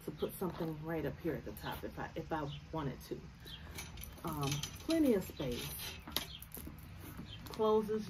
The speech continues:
just fine. No struggling with the closing. In the back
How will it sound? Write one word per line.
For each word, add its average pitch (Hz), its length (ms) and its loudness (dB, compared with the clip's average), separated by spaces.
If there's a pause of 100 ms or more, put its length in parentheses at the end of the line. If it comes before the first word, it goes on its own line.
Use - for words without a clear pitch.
just 196 280 2
fine. 156 480 -2 (1200)
No 175 260 2
struggling 190 500 4
with 180 120 2
the 190 60 0
closing. 196 580 2 (800)
In 170 160 2
the 165 60 4
back 185 420 2